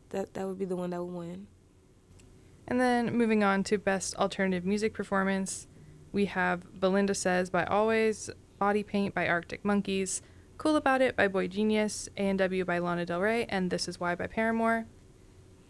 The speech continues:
Speaker 2: If you didn't have a guess of who I'm rooting for, it is, once again, boygenius. Cool About It is my favorite song off the record,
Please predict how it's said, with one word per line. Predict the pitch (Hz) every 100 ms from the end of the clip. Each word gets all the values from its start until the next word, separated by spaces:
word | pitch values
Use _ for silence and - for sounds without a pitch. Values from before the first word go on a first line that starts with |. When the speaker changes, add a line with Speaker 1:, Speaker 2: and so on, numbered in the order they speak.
| - -
Speaker 2:
If | 208 185
you | 196 190 190 190 190 - 175
didn't | 240 269
have | 240
a |
guess | 208 208 -
of | 202
who | 208
I'm | 196 196
rooting | 196 196
for, | 196 190 190
it | 185 180
is, | 175 180 180 175 -
once | 196 196
again, | 208 180 180 185 - - - -
boygenius. | 190 180 185 185 190 - - -
Cool | 226 220
About | 196 190 190
It | 196 -
is | 190 190 190 190
my | 196 180
favorite | 180 190 190 -
song | 180 175 175
off | 175
the | 175
record, | 165 165 170 175